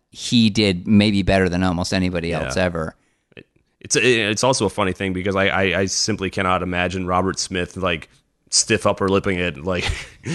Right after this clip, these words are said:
Speaker 1: No, but
Speaker 2: refi-
Speaker 1: he, but he grew up in that culture. And also,
Speaker 2: Yeah.
Speaker 1: you know, he had, um,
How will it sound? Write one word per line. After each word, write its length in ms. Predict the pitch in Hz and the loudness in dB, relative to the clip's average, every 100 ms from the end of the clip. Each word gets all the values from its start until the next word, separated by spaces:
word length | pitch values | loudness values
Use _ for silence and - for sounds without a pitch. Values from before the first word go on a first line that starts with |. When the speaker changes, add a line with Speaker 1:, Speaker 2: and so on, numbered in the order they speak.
| 170 | 0
Speaker 1:
No, 480 | 135 151 208 139 107 | 2 2 2 2 2
but 120 | 120 | 0
Speaker 2:
refi- 140 | 117 139 | 0 -2
Speaker 1:
he, 140 | 139 | -4
but 200 | 113 156 | -2 0
he 80 | 151 | 0
grew 220 | 123 147 | 2 2
up 100 | 160 | 2
in 60 | 147 | 2
that 160 | 123 | 0
culture. 320 | - 196 - 120 | 0 0 2 2
And 100 | 131 | 4
also, 360 | 160 101 127 | 2 2 2
Speaker 2:
Yeah. 60 | 110 | 2
Speaker 1:
you 100 | 135 | 2
know, 160 | 120 104 | 2 0
he 180 | - | 0
had, 160 | 123 110 | 0 2
um, 680 | 101 98 95 95 95 90 - | 4 4 2 0 -6 -8 -10